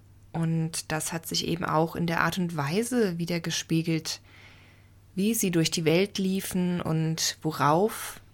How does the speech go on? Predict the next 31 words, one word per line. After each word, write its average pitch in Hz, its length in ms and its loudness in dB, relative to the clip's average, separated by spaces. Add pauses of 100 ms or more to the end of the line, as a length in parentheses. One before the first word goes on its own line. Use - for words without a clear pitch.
(320)
ihr 180 100 2
Gehirn 175 640 0
den 175 220 -2
Hauptfokus 180 680 -2
setzt. - 600 -6 (2500)
Oder 175 260 2
noch 165 160 4
ein 165 100 0
anderes 220 420 2
Beispiel. 175 920 2 (1000)
Vielleicht 160 320 0
kennst 208 400 0
du 233 80 4
das, 175 420 2
dass 160 200 -2
du 165 100 -4
dir 156 240 0
vielleicht 156 480 -2
ein 160 220 -2
neues 165 360 0
Auto 226 360 6
von 208 120 -2
einer 196 160 2
bestimmten 202 340 -2
Marke 202 440 2
gekauft 196 560 0
hast 185 200 -4
und 170 100 -4
plötzlich - 680 -4
beginnst 180 380 -4
du 208 60 -4